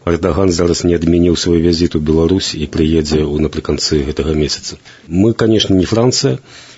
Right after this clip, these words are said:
але некая пэўная свая гульня ў кантэксце еўразійскай інтэграцыі ў нас вядзецца ў гэтым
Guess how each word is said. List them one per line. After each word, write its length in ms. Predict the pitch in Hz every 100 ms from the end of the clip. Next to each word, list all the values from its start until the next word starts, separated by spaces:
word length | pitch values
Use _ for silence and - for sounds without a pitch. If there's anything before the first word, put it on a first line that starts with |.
| _
але 460 | 95 92 113 120 113 117
некая 320 | 120 - 95
пэўная 480 | - 101 92 90 82 -
свая 320 | 95 95 92
гульня 400 | 78 90 95 95
ў 80 | 80
кантэксце 560 | 80 78 82 - 82
еўразійскай 560 | 78 82 85 107 - 95
інтэграцыі 600 | 90 87 92 87 - 85
ў 240 | - 87
нас 200 | 87 -
вядзецца 460 | 90 85 69 - -
ў 360 | - 67 67 69
гэтым 200 | 73